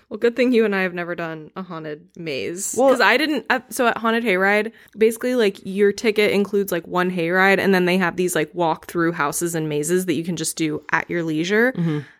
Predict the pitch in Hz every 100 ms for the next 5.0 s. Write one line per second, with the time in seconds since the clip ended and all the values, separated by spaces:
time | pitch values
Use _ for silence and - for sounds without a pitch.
0 | _ 294 320 320 247 247 - 240 220 214
1 | 208 190 185 185 175 170 170 - - -
2 | - 220 170 - - 170 170 160 151 156
3 | 160 - - 170 175 156 165 165 180 185
4 | 175 180 165 156 147 - 175 156 143